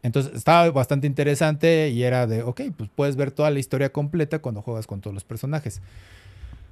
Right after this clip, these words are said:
Podrían hacer lo mismo con Knuckles, darle sus aventuras, porque al parecer ahora va a ser team con un humano que va a conocer, un policía, creo. Y va a ayudar a entrenarlo.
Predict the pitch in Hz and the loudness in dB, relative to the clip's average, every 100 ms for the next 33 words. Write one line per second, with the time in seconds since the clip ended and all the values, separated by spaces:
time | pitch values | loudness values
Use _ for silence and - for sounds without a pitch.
0 | - - 202 220 220 190 202 185 185 170 | -6 4 8 8 6 4 4 4 4 2
1 | 170 151 - 147 139 147 147 151 147 - | 2 0 -2 0 2 0 0 -2 -2 -2
2 | 135 139 131 - 117 120 143 139 - 117 | -2 -2 -4 -4 -2 0 0 -2 -4 -6
3 | 120 113 117 117 127 127 127 123 117 120 | -4 -4 -4 -4 -2 -2 0 -2 0 0
4 | 117 110 - 123 123 117 113 120 120 113 | 2 0 -2 -2 -2 -2 -2 0 0 0
5 | 120 120 117 110 101 95 87 - 113 113 | 0 0 0 -2 -4 -8 -10 -6 -4 -2
6 | 120 107 - 139 135 123 120 101 92 123 | -2 -2 0 0 0 -4 -4 -8 -8 -6
7 | 127 117 117 123 160 _ _ _ _ - | -4 -4 -2 -2 -4 _ _ _ _ -2
8 | 127 120 120 117 113 117 117 110 110 127 | 0 0 0 0 -2 -2 -2 -2 -2 0
9 | 139 175 | 0 -2